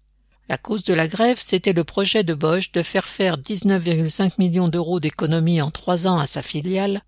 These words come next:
en délocalisant la production de composants hydrauliques pour engins de chantier à Bursa, en Turquie, et en cherchant un repreneur pour les autres.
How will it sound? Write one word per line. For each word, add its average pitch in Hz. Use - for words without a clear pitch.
en 165
délocalisant 180
la 147
production 180
de 165
composants 180
hydrauliques 170
pour 151
engins 160
de 165
chantier 165
à 185
Bursa, 170
en 175
Turquie, 170
et 165
en 165
cherchant 214
un 185
repreneur 180
pour -
les 139
autres. -